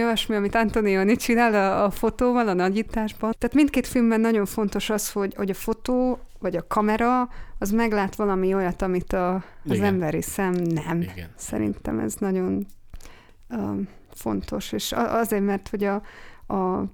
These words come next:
Speaker 1: mindig az jut eszembe, hogy, hogy mi túl, túl gyorsan mozgunk, vagy túlságosan szelektálunk, és a, a kameraszem az meg csak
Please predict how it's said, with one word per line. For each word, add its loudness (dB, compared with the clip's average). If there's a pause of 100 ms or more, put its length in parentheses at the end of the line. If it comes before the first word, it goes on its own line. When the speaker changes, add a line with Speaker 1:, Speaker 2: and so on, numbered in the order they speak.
(720)
Speaker 1:
mindig 4
az 0
jut -6
eszembe, -2
hogy, -2
hogy -6 (720)
mi 2
túl, 2
túl 4
gyorsan 2
mozgunk, 0
vagy -2 (220)
túlságosan 0
szelektálunk, 0 (400)
és -2
a, 0
a -4
kameraszem -2
az -4
meg -4
csak -6